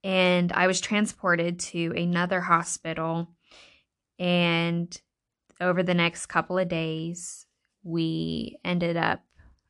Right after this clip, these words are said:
uh, having a pregnancy loss. Um,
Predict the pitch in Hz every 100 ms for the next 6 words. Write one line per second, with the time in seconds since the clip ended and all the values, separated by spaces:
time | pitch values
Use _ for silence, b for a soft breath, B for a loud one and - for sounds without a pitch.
0 | - 160 160 151 - _ _ _ _ -
1 | - 170 175 180 180 170 170 185 - 170
2 | 170 110 - - - - b b b b
3 | b b b _ - 190 180 180 170 160